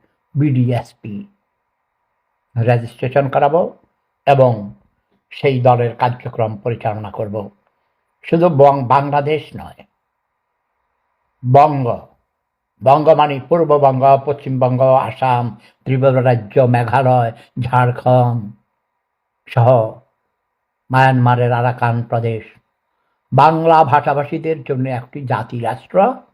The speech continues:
সেই রাষ্ট্রের নাম বঙ্গ, আর আমি হলাম বঙ্গ পিতা এবং সেই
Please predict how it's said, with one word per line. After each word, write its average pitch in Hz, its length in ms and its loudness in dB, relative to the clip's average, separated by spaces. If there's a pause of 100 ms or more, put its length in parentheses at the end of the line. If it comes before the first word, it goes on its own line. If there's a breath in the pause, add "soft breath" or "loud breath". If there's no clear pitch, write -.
(600)
সেই 156 220 2
রাষ্ট্রের 139 440 0
নাম 131 300 0
বঙ্গ, 123 320 2 (840)
আর 127 140 0
আমি 175 320 0
হলাম 160 340 2
বঙ্গ 127 340 2 (100)
পিতা - 300 -10 (1080)
এবং 139 280 0
সেই 151 440 -4